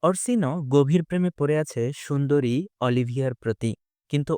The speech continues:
অলিভিয়া প্রেমে পড়ে যায় সিজারিওর প্রতি। আর সিজারিও, অর্থাৎ ভায়োলা,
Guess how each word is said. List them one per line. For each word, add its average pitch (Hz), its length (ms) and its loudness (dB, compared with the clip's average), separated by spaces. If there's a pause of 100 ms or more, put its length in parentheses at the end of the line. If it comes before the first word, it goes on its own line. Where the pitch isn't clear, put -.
অলিভিয়া 131 520 0
প্রেমে 131 300 -2
পড়ে 156 260 0
যায় 123 280 -2 (220)
সিজারিওর 123 640 0 (100)
প্রতি। 104 320 -6 (640)
আর 175 100 2
সিজারিও, 147 680 0
অর্থাৎ 139 400 -2 (240)
ভায়োলা, 123 540 2